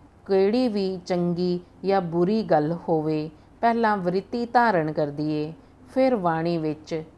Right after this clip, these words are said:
ਫਿਰ ਕਰਮ ਵਿੱਚ ਲਿਆਂਦੇ ਹਾਂ। ਵ੍ਰਿਤੀ ਜੇਕਰ ਸ੍ਰੇਸ਼ਟ ਹੋਵੇਗੀ,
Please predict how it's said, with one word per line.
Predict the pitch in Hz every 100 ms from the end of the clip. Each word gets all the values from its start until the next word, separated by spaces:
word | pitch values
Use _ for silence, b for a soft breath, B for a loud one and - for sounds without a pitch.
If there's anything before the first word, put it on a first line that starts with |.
| -
ਫਿਰ | 254 247
ਕਰਮ | 247 170 170 170
ਵਿੱਚ | 160 156 -
ਲਿਆਂਦੇ | 170 165 156 151 156 156
ਹਾਂ। | 165 151 160 - B B B 180
ਵ੍ਰਿਤੀ | 185 190 - 247 240 196
ਜੇਕਰ | 175 175 170 180 180
ਸ੍ਰੇਸ਼ਟ | 185 190 214 226 - 220
ਹੋਵੇਗੀ, | 180 151 156 151 160 156